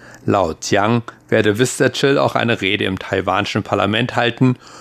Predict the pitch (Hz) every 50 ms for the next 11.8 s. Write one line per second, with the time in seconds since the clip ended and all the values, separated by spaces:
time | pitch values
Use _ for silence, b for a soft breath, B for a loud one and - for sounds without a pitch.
0 | B B B - 135 123 - 131 127 127 123 117 120 120 120 107 - 104 101 92
1 | 92 87 - - 101 - 90 85 90 98 98 107 - - 104 98 101 - - 120
2 | 101 - - - 110 104 110 107 - - - 123 113 110 117 110 104 - - 117
3 | 104 98 95 95 95 87 90 85 80 82 - - - _ - _ _ - - _
4 | B B B B B - - 98 95 92 87 90 95 92 92 92 92 92 92 -
5 | - - - 107 110 120 123 123 113 101 98 95 95 95 101 - - 104 110 127
6 | - - - 131 123 120 120 - - - 123 113 - 127 - - 127 117 110 117
7 | 123 139 139 131 123 101 92 92 92 98 95 98 98 - - - - - - 104
8 | 98 95 95 92 95 90 - 95 98 101 98 - - - 104 - - 113 110 117
9 | 113 127 131 135 135 B B B B B B B - 104 101 95 92 - - 107
10 | - - - - - 101 98 104 113 120 127 113 - - - 120 131 123 - -
11 | - 110 101 - - 107 101 101 104 101 - 117 117 120 127